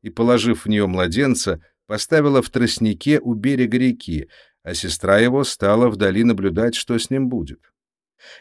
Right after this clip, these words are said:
И вышла дочь фараонова на реку мыться, и прислужницы её ходили по берегу реки.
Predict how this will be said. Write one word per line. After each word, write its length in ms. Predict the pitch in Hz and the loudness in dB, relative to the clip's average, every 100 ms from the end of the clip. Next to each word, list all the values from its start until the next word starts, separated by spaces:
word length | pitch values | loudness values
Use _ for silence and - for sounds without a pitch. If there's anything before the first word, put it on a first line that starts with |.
| - | -6
И 160 | 131 127 | 2 4
вышла 540 | 120 151 - 139 135 | 4 2 0 0 2
дочь 300 | 110 139 127 | 4 2 2
фараонова 680 | - 120 120 123 127 120 120 | 2 4 6 6 4 4 6
на 220 | 120 117 | 6 6
реку 260 | 113 113 104 | 4 2 0
мыться, 540 | 101 92 80 - 131 _ _ - | 2 0 -2 -6 -8 _ _ -10
и 100 | 107 | -6
прислужницы 1000 | - 120 110 113 127 127 143 131 - | 2 2 2 2 4 4 2 0 0
её 360 | 147 143 135 143 | 0 2 2 2
ходили 500 | - 104 85 101 117 | 2 0 0 0 0
по 160 | 120 127 | 0 0
берегу 380 | 95 87 90 | 0 -4 -2
реки. 560 | 113 117 - 78 69 - | -2 -4 -6 -12 -12 -14